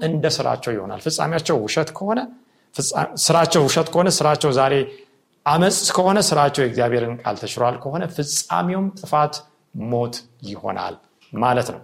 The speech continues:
በተለይ አንድ ጽሑፍ እንዲህ ይላል። በአስረኛው፣ እ፣ እ፣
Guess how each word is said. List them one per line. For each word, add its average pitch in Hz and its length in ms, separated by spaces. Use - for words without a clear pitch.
በተለይ 180 260
አንድ 165 160
ጽሑፍ 170 260
እንዲህ 147 200
ይላል። 117 220
በአስረኛው፣ 123 1800
እ፣ 117 140
እ፣ - 60